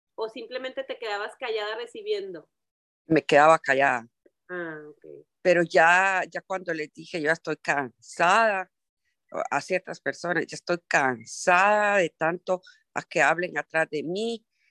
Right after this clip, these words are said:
Speaker 2: y que estén hablando atrás de mí". Entonces, en ese momento,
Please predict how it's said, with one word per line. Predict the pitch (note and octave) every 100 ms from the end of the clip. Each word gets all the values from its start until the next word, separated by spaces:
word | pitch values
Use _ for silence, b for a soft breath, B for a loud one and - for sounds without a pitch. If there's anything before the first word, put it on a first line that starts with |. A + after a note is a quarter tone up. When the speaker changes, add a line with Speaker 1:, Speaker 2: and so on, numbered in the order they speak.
| _
Speaker 2:
y | F3+
que | -
estén | E3+ - E3+
hablando | D#3+ F3 F3+ E3
atrás | - E3 F3
de | E3+
mí". | E3 G3+ G#3+
Entonces, | F3 F3+ F#3 F#3
en | E3+
ese | F3
momento, | G3 F3 D#3+ F3 G#3 G#3+ G#3 A3